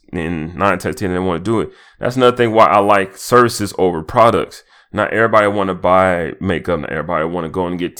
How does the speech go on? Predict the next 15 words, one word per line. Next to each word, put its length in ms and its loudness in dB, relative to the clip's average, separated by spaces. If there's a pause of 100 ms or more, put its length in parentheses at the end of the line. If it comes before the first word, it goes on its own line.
(120)
ketones, 720 -4 (280)
you 100 -10
know, 240 -4
certain 280 -6
different 280 -6
ways. 220 -2
Like, 100 -12
"Oh, 220 0
here 140 -6
we 80 -8
go 180 -2
with 160 -2
a 40 -4
new 100 -6
promotion, 680 -4